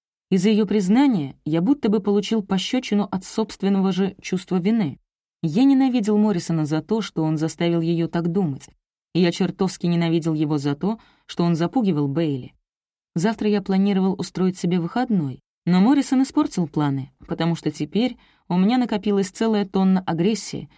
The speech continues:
которую предстояло истратить на льду или в качалке, возможно, и там, и там.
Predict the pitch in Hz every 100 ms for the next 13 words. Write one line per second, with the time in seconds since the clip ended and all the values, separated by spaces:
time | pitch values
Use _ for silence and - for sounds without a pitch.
0 | _ 151 147 156 151 156 - 156 156 151
1 | 147 160 147 143 - 147 143 143 247 -
2 | 240 240 - 180 - 131 131 - 143 _
3 | _ - 156 165 285 226 151 147 185 147
4 | 135 127 135